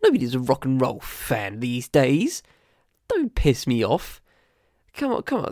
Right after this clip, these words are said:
come on, stop, stop that, stop that. You know, the concept of rock and roll, and the fact that it has rock and roll, you know, and not just rock, says that it's a little bit older,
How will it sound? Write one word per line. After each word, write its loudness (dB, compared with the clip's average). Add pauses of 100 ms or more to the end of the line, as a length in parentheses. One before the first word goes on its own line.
come 0
on, -10
stop, -2
stop -8
that, -20
stop -8
that. -20 (340)
You 2
know, 2
the -2
concept -2
of 2
rock 4
and 2
roll, 4 (200)
and 4
the 0
fact -2
that 6
it 4
has 4 (120)
rock 2
and 4
roll, 6 (280)
you 2
know, 2 (340)
and 2
not 0
just -4
rock, 2 (1000)
says 2
that 4
it's -2
a 4
little 2
bit 2
older, 2